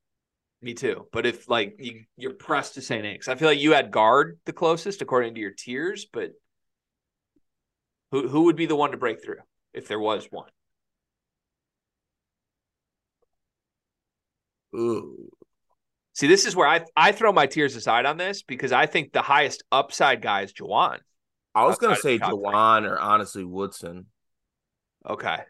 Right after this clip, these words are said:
Speaker 1: I don't hate Woodson.
Speaker 2: Yeah. Like, if Woodson could mesh the talent he gets with the actual fit, could be extremely dangerous.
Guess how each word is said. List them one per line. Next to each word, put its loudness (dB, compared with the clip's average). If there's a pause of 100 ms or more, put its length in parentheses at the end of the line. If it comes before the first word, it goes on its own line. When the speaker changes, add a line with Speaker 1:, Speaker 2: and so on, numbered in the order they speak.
(440)
Speaker 1:
I -2
don't 2
hate 2
Woodson. -6 (840)
Speaker 2:
Yeah. -8 (140)
Like, 0
if -2
Woodson 0
could -4 (720)
mesh -4
the -14 (100)
talent 0
he -10
gets -2 (140)
with -12
the -8
actual -6
fit, -4 (1700)
could -6
be -2
extremely -8
dangerous. -20